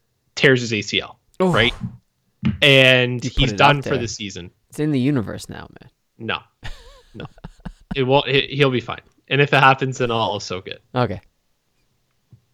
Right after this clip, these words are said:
Speaker 1: If he has a season-ending injury, okay? Twenty games in, like, twenty games from now or whatever. Doesn't matter what.
Speaker 2: Sure.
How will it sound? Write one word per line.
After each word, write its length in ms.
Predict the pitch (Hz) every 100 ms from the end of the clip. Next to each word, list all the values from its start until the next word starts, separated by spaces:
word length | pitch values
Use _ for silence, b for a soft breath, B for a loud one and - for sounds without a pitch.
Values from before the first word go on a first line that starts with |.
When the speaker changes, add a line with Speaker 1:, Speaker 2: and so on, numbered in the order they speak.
| _ _ _ _ _ _ _ _ _
Speaker 1:
If 140 | 156 139
he 100 | 147
has 420 | 151 165 170 151
a 420 | - 139 123 123 - _
season-ending 640 | - - 180 170 160 147 123
injury, 320 | 107 85 85 _ _ _ _ _ -
okay? 140 | 131 131 _ _ _ _ _ _ _ _ _
Twenty 320 | - 139 127
games 440 | 120 113 113 113 -
in, 400 | 104 101 101 107
like, 180 | 113 107
twenty 220 | - 113
games 200 | 101 101
from 120 | -
now 160 | 92 87
or 20 |
whatever. 300 | 87 80 - - _ _ _ _
Doesn't 180 | 143 127
matter 160 | 98
what. 100 | 80 - _ _
Speaker 2:
Sure. 180 | - 156